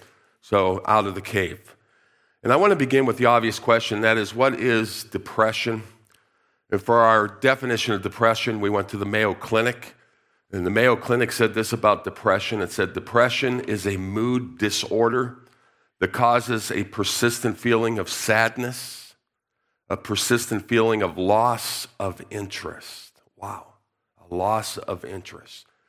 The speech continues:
Went on to say it affects how we feel, it affects how we think, how we behave, and it can lead to a variety of emotional, and check this out,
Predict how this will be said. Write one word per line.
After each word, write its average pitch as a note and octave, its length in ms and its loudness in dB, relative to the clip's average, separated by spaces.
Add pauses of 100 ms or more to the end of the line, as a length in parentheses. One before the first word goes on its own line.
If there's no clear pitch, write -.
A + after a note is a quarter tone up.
(460)
Went C#3 160 6
on C3+ 160 6
to B2+ 80 -4
say C3 240 4
it A#2 100 2
affects B2+ 360 0
how A#2+ 120 4
we A2 140 -6
feel, C3 520 2 (500)
it F#2+ 80 -6
affects B2+ 460 0
how A#2 140 2
we G2 120 -2
think, B2+ 360 0
how A2 140 0
we G#2+ 140 -2
behave, B2 720 -2 (920)
and A#2 140 4
it A2+ 60 2
can A2+ 240 0
lead D3 280 4
to C3+ 140 4
a G#2+ 40 4
variety B2 640 2
of G2+ 180 0
emotional, C3+ 1000 2
and G2+ 120 -12
check B2+ 240 0
this C3 180 -2
out, A2+ 360 2